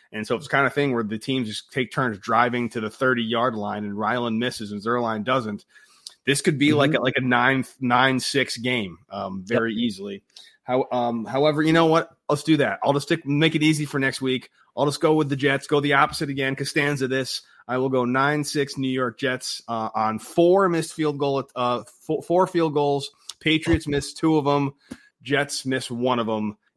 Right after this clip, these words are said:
Speaker 1: Each team gets four field goal attempts. Three or four means nine points, right? And two or four means six points.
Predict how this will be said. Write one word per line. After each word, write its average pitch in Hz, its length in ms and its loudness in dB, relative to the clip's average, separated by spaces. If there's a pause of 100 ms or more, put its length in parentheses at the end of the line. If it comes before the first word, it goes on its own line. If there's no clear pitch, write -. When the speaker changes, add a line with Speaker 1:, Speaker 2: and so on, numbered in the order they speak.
Speaker 1:
Each 143 240 -4
team 139 160 -2
gets 127 180 -4
four 135 200 0
field 120 240 -2
goal 113 180 -2
attempts. 107 480 -8 (240)
Three 139 160 0
or 131 60 2
four 117 520 0
means 104 200 -8
nine 117 200 0
points, 107 380 -6
right? 113 260 -4 (160)
And 107 160 -8
two 135 140 0
or 127 60 2
four 113 400 0
means 101 260 -8
six 120 160 -6
points. 110 480 -4